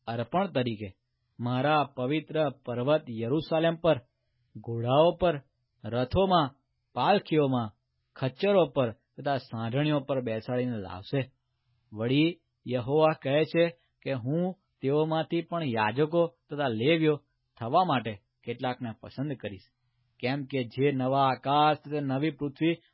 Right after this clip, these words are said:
હું ઉત્પન્ન કરવાનો છું, તેઓ જેમ મારી સન્મુખ સ્થિર રહેનાર છે,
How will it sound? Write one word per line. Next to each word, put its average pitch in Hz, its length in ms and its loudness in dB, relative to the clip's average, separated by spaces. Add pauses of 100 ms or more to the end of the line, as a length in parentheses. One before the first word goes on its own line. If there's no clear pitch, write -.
હું 151 200 -4
ઉત્પન્ન 156 360 -6
કરવાનો 135 500 0
છું, 185 200 -2 (560)
તેઓ 143 240 -2
જેમ 139 420 -2
મારી 143 320 -2
સન્મુખ 143 420 -4
સ્થિર 151 380 -4
રહેનાર 123 420 0
છે, 151 140 -2